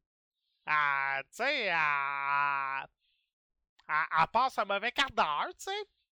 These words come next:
Là, il arrive, il dit, « Ben, je vais participer à Coup de foudre, puis après ça, je vais aller faire du parachute. »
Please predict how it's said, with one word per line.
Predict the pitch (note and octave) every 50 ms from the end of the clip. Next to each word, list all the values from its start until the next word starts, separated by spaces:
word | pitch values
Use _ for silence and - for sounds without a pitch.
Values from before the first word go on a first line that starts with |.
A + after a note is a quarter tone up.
| _ _ _ _ B2+ B2+ C#3+ D3 C#3+ C#3
Là, | F3 A3+
il | B3 A#3 G3+
arrive, | F3 F#3 G3+ G3 F3+
il | F3 D#3
dit, « | D3+ F3 C4+ D#4
Ben, | C#4 C4+ G#3 F3 E3+ D#3+
je | C#3+ E3
vais | F3+ -
participer | - A3 G#3 - - - - D4
à | D#4
Coup | - - A3+
de | G3+ -
foudre, | - - C#4+ E4+ F#4+ F#4 D4+ _
puis | - B3
après | G#3+ - B3 A#3
ça, | - - D#4+
je | D4
vais | C#4+
aller | A#3+ A#3 A3+
faire | - - C4+ C4
du | - - -
parachute. » | - A#3 G#3+ G3+ G3+ F#3+ - - A3+ G#3+ G3